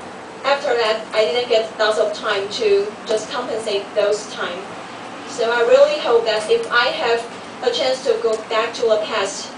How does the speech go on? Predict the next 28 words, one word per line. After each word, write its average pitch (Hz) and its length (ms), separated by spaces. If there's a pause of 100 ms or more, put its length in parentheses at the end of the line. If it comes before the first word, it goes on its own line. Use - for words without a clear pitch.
(460)
I - 100
want 240 220
to 240 180
tell 226 320
my 214 160
grandpa 208 420
how 185 180
much 190 360
I 190 160
love 220 280
him 185 180 (100)
and 202 220 (360)
how 240 140
much 220 400 (720)
I 240 320
want 233 240
to 269 100
thank 269 320
him 220 160 (120)
for 214 340 (120)
just 226 380 (160)
taking 466 280
care 453 220
of 214 180
me 208 220
for 190 240
so 190 260
long. 185 180